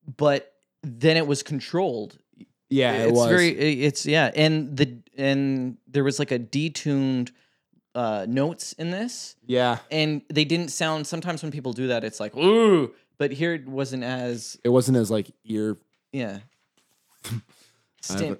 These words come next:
Speaker 2: a, I have a word for that, but I'm not gonna say it.
Speaker 1: Okay.
Speaker 2: Um, I wrote, like, prog bass music. So, like, like, like what Rush is to classic rock.
Speaker 1: Yeah.
Speaker 2: This is to, like,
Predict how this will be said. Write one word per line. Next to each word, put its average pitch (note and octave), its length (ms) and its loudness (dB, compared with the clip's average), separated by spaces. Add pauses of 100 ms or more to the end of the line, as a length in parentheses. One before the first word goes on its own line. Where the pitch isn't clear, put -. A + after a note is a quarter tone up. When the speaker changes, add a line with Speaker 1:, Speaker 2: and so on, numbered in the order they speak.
(140)
Speaker 2:
a, - 40 -6
I B2 60 -2
have B2 100 -2
a A2+ 60 -2
word A2+ 300 -8
for A2+ 140 -8
that, G#2 100 -8
but G#2+ 60 -12
I'm G#2 60 -12
not G#2 60 -16
gonna F#2+ 100 -20
say F#2+ 120 -20
it. - 80 -20 (180)
Speaker 1:
Okay. B2+ 120 0
Speaker 2:
Um, D3+ 680 2 (920)
I D#3 200 0
wrote, D#3 520 2
like, C3 240 -2
prog B2+ 460 -4
bass A#2 280 -8
music. C#3 400 -6 (720)
So, C3 60 -8
like, A#2+ 200 -6 (300)
like, A2+ 400 -6
like A#2 240 -8
what A2 240 -6
Rush A2+ 280 -4
is A2+ 140 -6
to - 80 -8
classic G#2+ 460 -8
rock. G2 380 -12 (160)
Speaker 1:
Yeah. D#3 120 -4
Speaker 2:
This A#2 180 -6
is G#2 280 -6
to, - 160 -10
like, F#2 300 -10